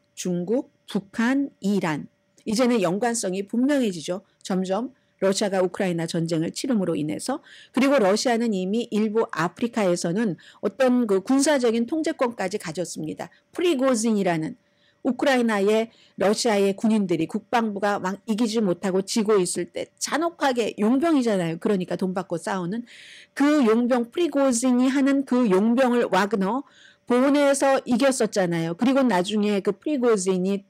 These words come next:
푸틴에게 약간의 반항의 모습을 보이니까 어느 날 갑자기 죽어버렸습니다. 그것도 옆나라 대통령과 사부사부사부사부, 예, 뭐 이렇게 해서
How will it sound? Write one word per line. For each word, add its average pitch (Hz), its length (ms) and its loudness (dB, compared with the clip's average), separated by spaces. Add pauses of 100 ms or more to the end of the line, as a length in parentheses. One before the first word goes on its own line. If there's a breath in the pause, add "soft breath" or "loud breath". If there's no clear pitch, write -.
(340)
푸틴에게 220 520 0
약간의 202 360 -2
반항의 190 500 -2
모습을 175 380 -2
보이니까 165 480 -4 (560 soft breath)
어느 226 160 -2
날 330 160 -2
갑자기 214 360 -6
죽어버렸습니다. 196 920 -6 (320 soft breath)
그것도 214 520 -2 (580 soft breath)
옆나라 208 500 2
대통령과 180 640 -4
사부사부사부사부, - 1160 -14
예, 190 120 0
뭐 208 140 2
이렇게 233 340 2
해서 247 340 2